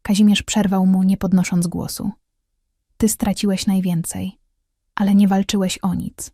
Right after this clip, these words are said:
A kiedy człowiek nie walczy, nie ma prawa domagać się tego, co zostało utracone”.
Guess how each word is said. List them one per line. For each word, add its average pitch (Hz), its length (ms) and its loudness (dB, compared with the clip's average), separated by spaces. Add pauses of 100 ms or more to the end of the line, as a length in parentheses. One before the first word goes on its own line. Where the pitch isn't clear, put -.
(400)
A 202 80 0
kiedy 220 220 4
człowiek 233 360 2
nie 208 120 6
walczy, 202 520 0 (380)
nie 226 100 8
ma 214 120 6
prawa 208 300 4
domagać 196 420 4
się - 160 -4
tego, 190 260 -2
co 190 140 -2
zostało 185 380 -2
utracone”. - 640 -4